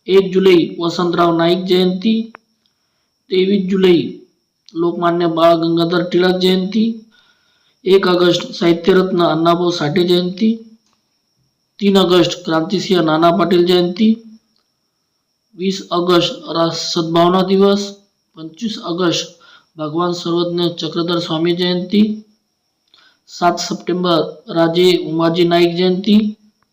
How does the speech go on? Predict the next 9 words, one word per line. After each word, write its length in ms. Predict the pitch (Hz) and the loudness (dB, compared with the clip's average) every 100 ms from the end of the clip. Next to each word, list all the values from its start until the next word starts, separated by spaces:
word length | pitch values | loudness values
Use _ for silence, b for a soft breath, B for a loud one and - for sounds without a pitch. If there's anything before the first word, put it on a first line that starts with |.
| _ _ _ _ _ _ | _ _ _ _ _ _
सतरा 360 | - 185 185 196 | -12 -10 0 0
सप्टेंबर 600 | 196 175 185 180 175 156 - B B B _ | 0 -2 -2 0 2 2 -2 B B B _
केशव 360 | 170 165 185 175 | -4 -2 -2 -2
सीताराम 500 | 170 170 170 175 175 | -4 -2 0 0 0
ठाकरे 420 | 160 151 175 175 | -4 -2 0 2
उर्फ 280 | 196 202 - | 2 2 -2
प्रबोधनकार 800 | 139 - 170 170 180 175 180 170 | -8 -4 -4 -2 -2 -2 -2 -2
ठाकरे 380 | 156 151 180 | -2 -2 -2
जयंती, 480 | 180 180 185 226 226 | 0 0 -2 0 0